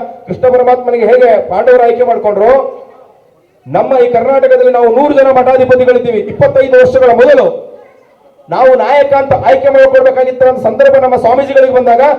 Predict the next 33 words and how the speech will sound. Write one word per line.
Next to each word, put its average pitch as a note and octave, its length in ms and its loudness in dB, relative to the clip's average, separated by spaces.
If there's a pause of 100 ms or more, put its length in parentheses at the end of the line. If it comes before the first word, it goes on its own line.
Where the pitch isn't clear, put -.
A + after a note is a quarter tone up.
(220)
ನಮ್ಮ A3+ 160 0
ಸ್ವಾಮೀಜಿಗಳು B3+ 600 0
ಆಯ್ಕೆ C4+ 280 0
ಮಾಡಿಕೊಂಡಿರ್ತಕ್ಕಂಥ B3 880 0 (440)
ನಲವತ್ತು C4 440 0
ಲಕ್ಷ C#4 280 -4
ಜನರಲ್ಲಿ C4 400 2
ಆಯ್ಕೆ C4+ 340 0
ಮಾಡಿಕೊಂಡಿರ್ತಕ್ಕಂಥ B3+ 800 0 (380)
ಏಕೈಕ E4 520 2
ವ್ಯಕ್ತಿ C#4+ 240 0
ಅದು A#3+ 200 0
ಕೆ G#3+ 160 0
ಪಿ G3+ 60 -4
ನಂಜುಂಡಿ G3 380 -4
ಅವ್ರನ್ನ F#3 160 -2
ಆಯ್ಕೆ F3+ 200 -2
ಮಾಡ್ಕೊಂಡ್ರು. E3 480 -2 (640)
ಇಪ್ಪತ್ತೈದು B4+ 560 -2
ವರ್ಷಗಳ C4 240 0
ಮೊದಲು D4+ 340 0
ಅವರನ್ನ C4 320 2
ಆಯ್ಕೆ B3 220 -2
ಮಾಡಿಕೊಂಡಿದ್ದಕ್ಕಾಗಿ A#3 680 -2
ನಮಗೆ A3 260 -4
ಸಿಕ್ಕಿರ್ತಕ್ಕಂಥ A#3 540 -6 (540)
ಅನೇಕ D#4 260 -2 (100)
ಸವಲತ್ತುಗಳು C4+ 480 0
ಸಿಕ್ಕವ, B3+ 280 -2 (160)
ಇನ್ನೂ C4 180 -4
ಸಿಗಬೇಕಾಗಿದ್ದು A#3 600 -4
ಬಹಳಷ್ಟು A#3 380 -2
ಅದ, A3+ 80 -2